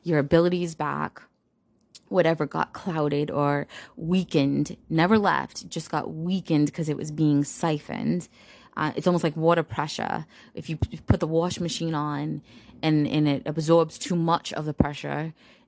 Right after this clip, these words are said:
your faucets in your apartment don't work, right? Even though that's something you can fix plumbing wise.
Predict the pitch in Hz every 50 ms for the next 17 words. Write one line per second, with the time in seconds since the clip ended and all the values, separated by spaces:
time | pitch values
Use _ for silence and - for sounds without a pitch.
0 | _ _ _ _ - 170 175 165 160 - 180 175 165 - 165 156 - - 170 156
1 | 151 147 143 - - - 76 - - 156 156 143 143 143 - - - - - -
2 | - - 160 156 151 160 175 - - - - 175 156 160 160 156 147 151 147 -
3 | - 151 - 156 151 151 - 156 143 - - 156 151 - - - - 165 156 160
4 | 156 160 160 160 170 170 170 175 175 170 -